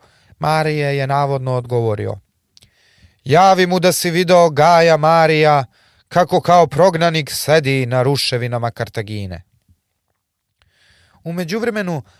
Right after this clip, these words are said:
Mariju je stigao sin, mladi Marije, koji se bio sklonio kod numitskog kralja Hiempsala. Hiempsal je sigurno želeo da se umili Suli time što bi Marijevog sina i njegovu družinu isporučio Rimu,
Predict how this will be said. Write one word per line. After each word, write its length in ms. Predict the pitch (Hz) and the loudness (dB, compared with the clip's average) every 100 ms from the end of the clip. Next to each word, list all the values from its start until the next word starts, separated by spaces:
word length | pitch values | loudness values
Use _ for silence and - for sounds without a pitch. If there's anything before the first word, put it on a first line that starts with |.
| _ | _
Mariju 460 | 143 190 202 196 185 | -2 0 2 0 -2
je 140 | 175 160 | -4 -4
stigao 460 | - 202 180 170 | -6 -6 -2 -2
sin, 460 | 139 - 233 123 90 - | -2 -6 -6 -6 -12 -12
mladi 380 | 147 190 170 127 | -4 -2 -2 -2
Marije, 560 | 135 175 185 180 156 | -2 -2 -4 -4 -6
koji 240 | - 160 151 | -6 -6 -6
se 140 | 156 | -8
bio 220 | 151 196 | -6 -6
sklonio 520 | 165 - 185 180 175 | -6 -4 -4 -4 -6
kod 220 | 143 147 139 | -4 -6 -6
numitskog 440 | 170 160 - 143 | -10 -10 -8 -6
kralja 340 | 156 165 156 | -2 -2 -2
Hiempsala. 640 | 143 160 120 95 - 104 92 _ _ _ _ _ _ _ _ _ _ _ _ _ _ - | -6 -6 -8 -10 -10 -10 -10 _ _ _ _ _ _ _ _ _ _ _ _ _ _ -14
Hiempsal 600 | - 262 247 - 233 285 - _ _ - | -6 -4 -4 -4 -2 -2 -2 _ _ -4
je 120 | 214 | -4
sigurno 480 | - 269 240 208 196 | -4 -4 -4 -2 -2
želeo 300 | 180 214 190 | 0 2 0
da 120 | 165 | -2
se 160 | - 202 | -4 -6
umili 380 | 190 202 170 | -6 -6 -6
Suli 340 | 139 - 202 185 | -6 -6 -4 -4
time 300 | 202 196 185 | -6 -6 -4
što 180 | - 170 | -6 -6
bi 100 | 165 | -4
Marijevog 460 | 180 185 175 151 | -2 0 -2 -4
sina 300 | - 190 180 | -6 -8 -8
i 60 | 170 | -6
njegovu 340 | 180 175 170 | -6 -4 -6
družinu 400 | 160 185 170 165 | -6 -6 -6 -8
isporučio 600 | 160 - 165 180 160 156 | -10 -6 -6 -6 -6 -4
Rimu, 400 | 143 160 180 202 | -4 -4 -6 -10